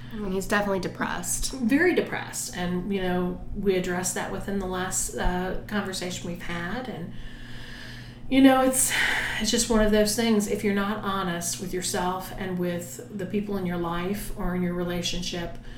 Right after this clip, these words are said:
Speaker 2: with your cross-dressing or with your specific fetishes, I mean, that's why you come to us. And, you know, it's great and we love it, but for your sake,
Speaker 1: Mm-hmm.
Speaker 2: you know, it's detrimental to your life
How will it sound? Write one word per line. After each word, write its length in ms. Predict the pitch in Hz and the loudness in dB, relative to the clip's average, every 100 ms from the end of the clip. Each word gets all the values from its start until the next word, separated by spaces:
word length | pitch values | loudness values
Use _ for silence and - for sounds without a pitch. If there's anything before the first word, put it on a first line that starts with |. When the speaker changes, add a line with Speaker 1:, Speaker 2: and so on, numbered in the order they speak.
| - - - | -8 -6 0
Speaker 2:
with 240 | 196 208 | 6 6
your 80 | 208 | 6
cross-dressing 960 | - 175 175 - 175 170 - 180 180 190 - - - - - - | 2 0 0 0 -2 -2 -2 -2 -2 -4 -6 -10 -10 -10 -10 2
or 180 | 208 196 | 4 4
with 320 | 190 202 - | 2 0 4
your 140 | 202 | 4
specific 520 | 202 - 202 202 185 | 4 0 0 2 0
fetishes, 640 | - 185 214 226 - - - | 0 -2 -2 -2 -4 -4 -2
I 80 | 180 | -2
mean, 140 | 175 | -2
that's 300 | 170 170 - | -2 -4 -4
why 100 | 180 | -2
you 140 | 175 | -2
come 200 | 180 180 175 | -2 -4 -2
to 60 | |
us. 440 | 175 202 175 175 175 | 0 0 0 -2 -4
And, 200 | 170 202 - - - - | -6 -8 -10 -14 -16 -2
you 100 | 202 | 0
know, 400 | 180 170 170 - - | 0 0 -4 -6 -10
it's 380 | - - 226 208 | -10 -4 -2 0
great 680 | 190 185 196 330 247 240 | -2 -2 0 2 2 0
and 200 | - 196 | 0 0
we 100 | 196 | 2
love 300 | 185 175 226 | 0 0 2
it, 340 | 277 208 208 - | 4 4 4 0
but 680 | 226 180 220 202 185 - - - - | -2 0 4 4 4 2 -4 -6 -6
for 100 | - | 0
your 240 | 196 180 262 | 2 4 4
sake, 640 | - 185 170 185 185 - - 208 | 2 0 0 -2 -6 -8 -10 -8
Speaker 1:
Mm-hmm. 460 | 202 196 190 - | -8 -8 -10 2
Speaker 2:
you 120 | 220 | 6
know, 300 | 214 185 185 - | 6 4 0 -2
it's 260 | 190 - | -2 -2
detrimental 760 | 180 185 185 - 180 180 175 170 | -2 2 2 2 0 0 -2 -2
to 140 | 208 | 0
your 120 | 180 | 0
life 480 | 175 175 180 240 - | 0 -2 -2 -2 -4